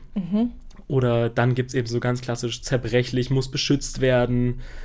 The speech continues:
Speaker 2: ähm, irgendwie in der großen Welt verloren oder in einem großen Raum oder wie auch immer. Diese Darstellung, so sehr melancholisch. Und dann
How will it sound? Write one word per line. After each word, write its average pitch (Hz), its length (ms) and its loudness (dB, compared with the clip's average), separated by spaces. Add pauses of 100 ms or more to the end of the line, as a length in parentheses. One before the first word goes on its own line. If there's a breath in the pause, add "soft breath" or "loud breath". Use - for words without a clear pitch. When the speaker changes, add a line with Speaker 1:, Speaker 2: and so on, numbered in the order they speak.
(220 loud breath)
Speaker 2:
ähm, 117 580 0
irgendwie 127 480 2
in 135 100 2
der 127 140 4
großen 131 380 2
Welt 131 240 4
verloren 131 400 6
oder 127 100 6
in 127 100 4
einem 127 120 4
großen 123 260 0
Raum 120 320 2
oder 127 160 4
wie 135 80 4
auch 131 120 0
immer. 127 440 4
Diese 135 320 0
Darstellung, 123 600 2
so 120 80 2
sehr 123 160 4
melancholisch. 123 720 2 (920 loud breath)
Und 131 280 0
dann 143 400 4